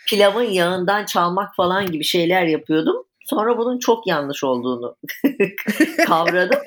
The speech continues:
Speaker 1: <laughs>
Speaker 2: Şimdi öyle bir şey yapmıyorum. O pilavı beş kere yapacağıma iki kere yapıyorum ama
Speaker 1: Tabii,
Speaker 2: daha hak-,
Speaker 1: layıkıyla.
Speaker 2: evet, evet, daha hakkıyla yapıyorum.
Speaker 1: Aynen öyle. Ya hakkıyla yemek, yemek ve pişirmek çok bence çok kıymetli bir şey. Yani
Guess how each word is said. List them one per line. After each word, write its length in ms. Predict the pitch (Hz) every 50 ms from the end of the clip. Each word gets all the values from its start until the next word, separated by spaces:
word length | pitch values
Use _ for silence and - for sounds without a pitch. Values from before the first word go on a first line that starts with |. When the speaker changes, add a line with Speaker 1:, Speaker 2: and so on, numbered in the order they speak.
| - - -
Speaker 1:
<laughs> 260 | - - - - -
Speaker 2:
Şimdi 260 | - 208 202 226 240
öyle 280 | 285 254 254 262 285 277
bir 60 | 254
şey 200 | - - - 269
yapmıyorum. 540 | 269 269 269 262 254 - 185 165 151 151 160 -
O 140 | 240 262 247
pilavı 520 | 277 269 240 226 226 220 285 302 294 - _ _ _ _ -
beş 260 | - 226 262 254 -
kere 200 | - 233 190 180
yapacağıma 520 | 175 175 175 - - 160 170 170 202 247 262
iki 240 | - 180 - 247 -
kere 240 | - 160 135 127
yapıyorum 560 | 127 127 123 - - 123 123 127 - 262 330 370
ama 300 | 349 285 208 226 381 440 - -
Speaker 1:
Tabii, 260 | - 262 226 196 202 226
Speaker 2:
daha 180 | 226 220 220
hak-, 180 | 220 208 175 190
Speaker 1:
layıkıyla. 360 | 190 175 175 180 185 214 294 - _ -
Speaker 2:
evet, 300 | - 202 196 160 139 131 - - 180
evet, 200 | 165 143 139 139 -
daha 240 | 185 185 233 196 220
hakkıyla 460 | 185 156 - - - 156 151 139 143
yapıyorum. 500 | 143 131 131 127 - 127 127 123 117 117 - _ -
Speaker 1:
Aynen 360 | 185 180 185 185 185 180 180
öyle. 220 | 180 175 170 165
Ya 180 | 170 180 185 175
hakkıyla 500 | - 202 202 202 - - 269 254 226 202
yemek, 460 | 196 196 196 214 233 262 262 269 -
yemek 540 | 196 196 190 196 208 247 349 - - - -
ve 120 | 214 220
pişirmek 580 | 220 220 - - - - 214 220 233 233 233 233
çok 220 | - 247 247 -
bence 280 | 202 196 202 202 202 208
çok 200 | 208 226 214 -
kıymetli 440 | - 190 185 190 185 185 - - 170
bir 60 | 165
şey. 200 | - - - 156
Yani 360 | 165 180 190 190 196 202 196